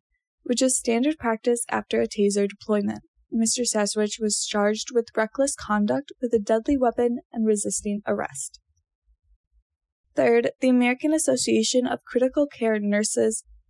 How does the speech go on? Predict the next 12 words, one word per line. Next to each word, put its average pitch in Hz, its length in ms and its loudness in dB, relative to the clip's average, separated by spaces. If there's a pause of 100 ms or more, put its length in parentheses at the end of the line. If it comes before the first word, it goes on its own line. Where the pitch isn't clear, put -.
(120)
select 247 480 0 (160)
one 240 320 2 (160)
hundred 233 380 2 (100)
eighty-five 226 600 0
hospital 208 440 0
units 220 460 -2 (280)
nationwide 240 800 2
as 233 180 -2
the 226 100 0
winners 220 480 0
of 214 100 -2
its - 220 -4